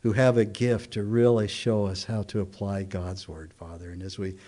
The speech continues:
continue in the book of Romans over the next several weeks, Father, I pray that your Holy Spirit would continue to work in each one of our hearts and our lives as we learn of you and learn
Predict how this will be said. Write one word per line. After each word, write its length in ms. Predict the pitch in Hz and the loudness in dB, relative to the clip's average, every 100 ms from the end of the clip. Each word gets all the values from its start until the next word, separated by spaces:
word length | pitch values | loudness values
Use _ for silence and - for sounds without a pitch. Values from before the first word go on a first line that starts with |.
| - - | -20 0
continue 460 | 123 123 160 160 143 | 4 8 10 10 8
in 60 | |
the 80 | 131 | 8
book 240 | 123 135 | 8 6
of 100 | 123 | 6
Romans 440 | 110 127 147 156 117 | 8 8 8 4 2
over 180 | 107 107 | 0 0
the 80 | |
next 240 | 107 110 - | 0 -2 0
several 320 | 113 107 104 | 0 2 2
weeks, 280 | 117 120 - | 2 0 -4
Father, 380 | 120 120 120 107 | -4 -2 0 0
I 60 | |
pray 280 | 101 113 113 | -2 -4 -2
that 140 | 107 | -2
your 160 | 107 110 | -4 -4
Holy 260 | 110 110 107 | -2 -2 -2
Spirit 380 | - 110 104 | -4 -4 -2
would 160 | 104 95 - - - - | -4 -10 -12 -20 -18 -2
continue 500 | 110 - 147 139 139 | -2 4 4 6 4
to 180 | 139 127 | 4 0
work 320 | 87 82 - _ _ - - _ | -2 -6 -12 _ _ -20 -20 _
in 100 | 110 | -4
each 180 | 113 110 | -2 2
one 140 | 120 110 | 2 2
of 80 | |
our 120 | 101 87 | 2 -2
hearts 600 | - 143 147 139 - - | -2 4 4 4 0 -4
and 160 | 131 | -2
our 140 | 127 117 | 0 0
lives 600 | 95 85 82 82 80 - - - _ - | -2 -4 -6 -8 -10 -12 -14 -20 _ -4
as 180 | 107 104 | -2 2
we 120 | 107 | 2
learn 420 | 101 107 131 139 | 4 6 8 8
of 180 | 143 131 | 6 4
you 340 | - 101 71 - _ _ _ _ _ - | 0 -2 -2 -8 _ _ _ _ _ -4
and 160 | 107 | -2
learn 420 | 101 113 123 123 | 2 6 6 6